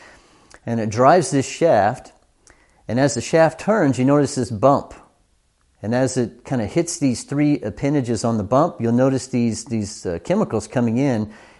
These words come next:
A D P, and then there's an extra phosphate, uh, chemical there.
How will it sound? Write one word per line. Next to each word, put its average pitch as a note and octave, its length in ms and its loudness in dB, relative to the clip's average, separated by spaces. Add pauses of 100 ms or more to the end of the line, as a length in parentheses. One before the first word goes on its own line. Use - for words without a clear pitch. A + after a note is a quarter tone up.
(140)
A C3+ 160 4
D C#3 220 0
P, G#2 400 -6 (800)
and A2 100 -4
then B2 80 2
there's A#2+ 160 0
an A#2 100 0
extra B2 280 -4
phosphate, B2 800 0 (500)
uh, G2+ 200 -4 (260)
chemical A#2 340 -2
there. A#2 600 0